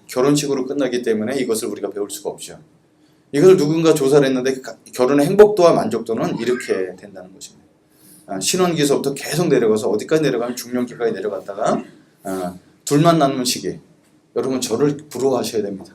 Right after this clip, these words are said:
둘만 남는 시기, 집에 가도 자녀들 없고 고양이만 반겨주는 이런 둘만 남아서 둘만 시간을 보내는, 이 둘만 남은 새로운 허니문을 갖고 있는 둘만 남은 시기까지 있다는 것입니다.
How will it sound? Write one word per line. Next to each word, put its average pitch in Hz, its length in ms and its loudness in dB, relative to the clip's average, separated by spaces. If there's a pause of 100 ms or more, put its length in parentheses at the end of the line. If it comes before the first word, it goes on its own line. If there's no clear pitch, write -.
(280)
둘만 143 320 2
남는 127 240 0
시기, 123 200 -6
집에 147 260 4
가도 135 200 0
자녀들 127 400 -4
없고 107 280 -2
고양이만 139 440 4
반겨주는 110 460 -6 (560)
이런 143 260 4 (360)
둘만 208 400 10
남아서 175 340 6
둘만 214 380 8
시간을 180 380 2
보내는, 131 320 0
이 165 120 2
둘만 165 300 0
남은 156 180 4
새로운 170 340 -2
허니문을 160 440 -6
갖고 117 240 -10
있는 113 140 -12
둘만 123 280 -2
남은 113 180 -2
시기까지 107 760 -4 (380)
있다는 104 320 -6
것입니다. 90 360 -12